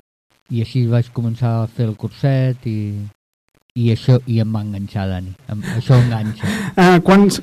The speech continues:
Speaker 2: quants anys són ja, Paco, de fent a, a l'arbitratge?
Speaker 1: Disset, disset anys ja.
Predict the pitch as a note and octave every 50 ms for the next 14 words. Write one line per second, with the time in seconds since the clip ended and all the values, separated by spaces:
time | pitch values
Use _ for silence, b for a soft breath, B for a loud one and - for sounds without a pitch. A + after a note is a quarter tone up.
0 | - - F#3+ G3+ F#3+ F#3+ D#3 C3 - D#3 E3+ E3+ C#3 C3+ C3+ D3+ D3 - B2+ B2+
1 | B2 D#3+ E3+ F3 D#3+ C#3 B2+ B2 A#2+ A#2+ A#2+ A#2+ A#2 G#2+ - - C3 A#2+ A#2+ A#2+
2 | A#2 A#2 A#2 A2+ A2+ A2+ A2+ A2+ A2+ A#2 A#2 A#2 A#2 B2 B2 B2 A#2+ A#2+ - -
3 | B2 A#2+ B2 A#2+ A#2 A#2+ A#2 B2 B2 C3 B2+ C3 D3+ E3 F3+ F#3+ F#3 F#3 - -
4 | D3 C3+ D3 C3+ B2+ B2+ - D3+ C#3 C3+ B2+ - - - - _ _ _ _ _
5 | _ B2 A#2+ A#2+ A#2+ - C3 - - G#2 G2+ G2 G2+ G2+ G2 G2+ G2